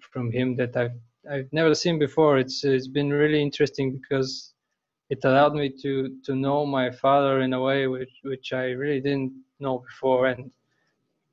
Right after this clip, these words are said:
it's a, we're a great team because we really don't have to speak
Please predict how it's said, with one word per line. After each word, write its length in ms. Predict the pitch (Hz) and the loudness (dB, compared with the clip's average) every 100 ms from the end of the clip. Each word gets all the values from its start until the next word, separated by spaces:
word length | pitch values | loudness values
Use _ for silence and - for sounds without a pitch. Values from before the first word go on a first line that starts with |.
| _ | _
it's 260 | 139 - | -10 -4
a, 280 | 135 131 131 147 | -2 -2 -4 -6
we're 300 | 151 147 139 | 0 2 4
a 20 | |
great 340 | 127 143 139 | 4 2 2
team 220 | - 151 | 0 0
because 880 | 139 135 139 131 - - - - - - 151 | 0 0 0 0 -4 -12 -16 -20 -20 -20 -12
we 140 | 151 | -6
really 260 | 143 147 147 | 0 2 2
don't 240 | 139 135 - - _ _ | 2 -2 -4 -20 _ _
have 280 | 120 151 - | -2 -2 -2
to 100 | - | -8
speak 360 | 117 - 156 | -10 0 2